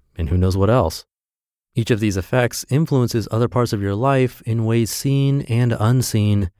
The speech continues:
forever. Yet we tend to think we can look at a single dilemma in isolation, identify the right response, and execute it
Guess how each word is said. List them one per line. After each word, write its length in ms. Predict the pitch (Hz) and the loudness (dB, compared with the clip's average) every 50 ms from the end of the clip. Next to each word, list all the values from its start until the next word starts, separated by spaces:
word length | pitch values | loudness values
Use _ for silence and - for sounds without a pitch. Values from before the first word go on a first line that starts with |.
| _ _ | _ _
forever. 640 | _ - - 90 80 82 82 80 - 76 78 80 - _ _ _ _ _ _ _ _ _ _ _ - | _ -2 0 2 2 4 2 2 0 -2 -6 -8 -12 _ _ _ _ _ _ _ _ _ _ _ 0
Yet 100 | 117 113 | 2 2
we 80 | 117 | 2
tend 220 | 107 - 135 143 151 | 2 2 2 2 2
to 60 | 147 | 2
think 240 | - - 135 135 123 | 2 2 0 2 2
we 100 | 123 107 | 2 0
can 160 | - 110 104 | 2 2 2
look 160 | 110 120 - | 2 2 2
at 60 | 123 | 2
a 40 | 101 | 0
single 420 | 87 - - - 170 180 185 190 185 | 0 -2 -2 -2 0 0 0 0 0
dilemma 420 | 160 160 156 156 156 147 131 120 | 0 2 2 2 2 2 0 0
in 120 | - 110 117 | 0 -2 -2
isolation, 920 | 123 139 135 - 135 127 143 160 156 - - 123 107 107 113 117 120 127 | -2 -2 -2 -2 -2 0 0 0 0 -2 -2 -2 0 0 0 -2 -2 -2
identify 480 | - - 101 101 131 139 131 - 127 113 | -2 -2 0 0 0 0 0 0 0 0
the 140 | 95 87 82 | 0 0 0
right 220 | 92 127 165 165 | 2 0 0 0
response, 560 | 143 - - - 170 165 147 135 139 131 - - _ _ _ _ - | -2 -6 -2 0 0 2 2 0 0 -2 -6 -12 _ _ _ _ -8
and 140 | 104 104 117 | -4 0 0
execute 500 | 156 175 - 135 - - - 98 92 90 | 0 0 0 -2 -2 0 0 2 2 2
it 160 | 92 95 | 2 0